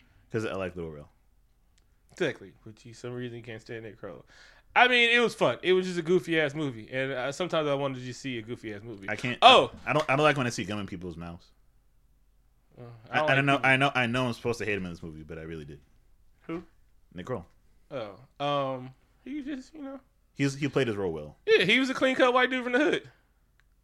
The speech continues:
Speaker 2: Did you see that, uh, that trailer for White Boy Ricky?
Speaker 1: No.
Speaker 2: It's a Matthew McConaughey Detroit movie where a white kid gets in with the black crowd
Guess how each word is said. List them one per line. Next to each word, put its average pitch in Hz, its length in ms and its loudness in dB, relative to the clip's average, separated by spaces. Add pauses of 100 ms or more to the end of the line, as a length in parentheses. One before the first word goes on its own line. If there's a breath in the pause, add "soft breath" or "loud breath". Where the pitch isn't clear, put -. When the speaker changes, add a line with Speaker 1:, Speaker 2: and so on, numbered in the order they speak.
(600 soft breath)
Speaker 2:
Did 175 160 -4
you 226 120 0
see 311 180 2
that, 208 340 4
uh, 151 800 2
that 143 200 -4
trailer 165 400 0
for 139 200 -6
White 147 180 0
Boy 143 120 0
Ricky? 180 340 -6 (580)
Speaker 1:
No. 87 200 -8 (420)
Speaker 2:
It's 143 240 -10
a 127 440 -2
Matthew 135 320 -4
McConaughey 117 680 -6 (340)
Detroit 117 380 -6
movie 113 280 -10
where 110 420 -12 (640 soft breath)
a 113 180 -8
white 117 300 -4 (180)
kid 110 520 -8
gets 117 260 -10
in 107 280 -12 (220)
with 107 140 -16
the 104 60 -20
black 123 260 -6
crowd 107 520 -12